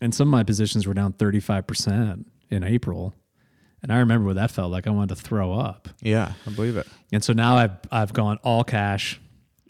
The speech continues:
Speaker 1: or, and obviously I'm participating in my real estate deals, but I'm,
Speaker 2: Mm-hmm.
Speaker 1: I'm scared to go back into the market. And I don't know when the right time is. That's the biggest problem, is I've talked to my financial advisor, I've talked to really smart people. I'm like, "What's an entry point here?" 'Cause we're at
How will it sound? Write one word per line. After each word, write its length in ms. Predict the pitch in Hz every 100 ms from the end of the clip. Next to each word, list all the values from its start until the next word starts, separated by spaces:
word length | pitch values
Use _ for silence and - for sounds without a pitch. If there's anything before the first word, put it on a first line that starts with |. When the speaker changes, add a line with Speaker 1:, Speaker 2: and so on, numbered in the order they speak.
| _ -
Speaker 1:
or, 300 | 117 113 113
and 140 | 117
obviously 300 | 113 110 -
I'm 100 | 104
participating 480 | 98 - 107 - 101
in 60 | 104
my 100 | 92
real 180 | 95 98
estate 240 | - 92
deals, 500 | 92 92 90 - - _
but 100 | -
I'm, 120 | 117 117
Speaker 2:
Mm-hmm. 140 | 104
Speaker 1:
I'm 80 | 117
scared 520 | - - 113 110 117
to 60 | 98
go 120 | 98
back 260 | 101 98 98
into 80 |
the 80 | 92
market. 480 | 90 107 - 87 - _ _ -
And 160 | 135
I 80 | 151
don't 120 | 147
know 160 | 135 127
when 200 | 131 127
the 100 | 117
right 200 | 117 110
time 320 | - 120 131
is. 140 | 95 95
That's 180 | 117 -
the 80 | 107
biggest 280 | 104 107
problem, 440 | - 117 120 92 90
is 100 | 98
I've 100 | 104
talked 220 | - 107
to 60 | 110
my 100 | 98
financial 380 | - 98 98 110
advisor, 340 | 104 101 104
I've 60 | 95
talked 200 | 104 101
to 40 |
really 200 | 101 101
smart 260 | 101 101 98
people. 560 | - 117 101 98 92 - _ _ _ _ _ _ _ _ _ _ _
I'm 60 | 98
like, 140 | 98 113
"What's 180 | 127
an 60 | 113
entry 260 | 101 - 117
point 280 | - 90 87
here?" 340 | 90 82 90 _ _ -
'Cause 140 | 107
we're 120 | 113
at 260 | 120 117